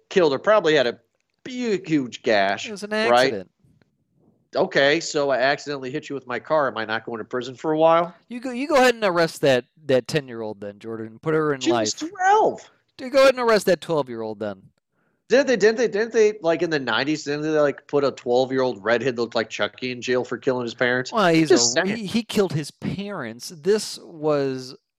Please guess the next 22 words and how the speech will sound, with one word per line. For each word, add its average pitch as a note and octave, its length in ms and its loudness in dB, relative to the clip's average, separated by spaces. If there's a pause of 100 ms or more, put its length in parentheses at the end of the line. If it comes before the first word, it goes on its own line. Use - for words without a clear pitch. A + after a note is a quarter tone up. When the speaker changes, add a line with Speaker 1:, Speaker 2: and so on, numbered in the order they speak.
(440)
Speaker 2:
obviously D#3+ 460 0
a - 20 -6
sequence C#3 320 -8
of C3 60 -10
events, A#2+ 260 -2
and C#3 160 0
her E3 60 0
dad's A#3 260 2
a C3+ 40 -4
cop, A#2+ 300 -2
by A2 140 -8
the G#2 100 -8
way, G2+ 160 -10
too. G2+ 320 -12 (320)
Like, E3+ 80 -6
Speaker 1:
See - 80 -6
Speaker 2:
she A3+ 60 0
Speaker 1:
what - 60 -2
Speaker 2:
just - 100 -6
Speaker 1:
I'm A3+ 60 2
Speaker 2:
lost, G#3+ 100 2
Speaker 1:
saying. - 20 -4